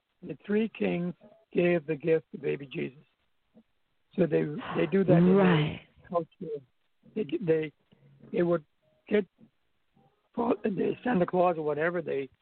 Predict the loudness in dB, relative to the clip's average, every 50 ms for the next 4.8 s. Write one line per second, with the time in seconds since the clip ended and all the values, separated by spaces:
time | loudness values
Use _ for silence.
0 | _ _ _ -6 -6 -4 0 2 2 2 0 -2 -8 -16 _ -20 _ _ -20 -18
1 | -14 -12 -10 -8 -6 -2 -2 -2 -2 -4 -6 -6 -6 -6 -8 -8 -8 -10 -10 -10
2 | -12 _ _ _ _ -16 -14 -14 -14 _ _ _ _ _ _ _ -12 -6 -4 -4
3 | -2 -2 -2 -4 -4 0 0 0 0 0 -2 -6 -8 _ _ _ _ _ -18 -16
4 | -16 -18 _ _ _ -2 0 0 0 0 -2 -4 -4 -4 -6 -8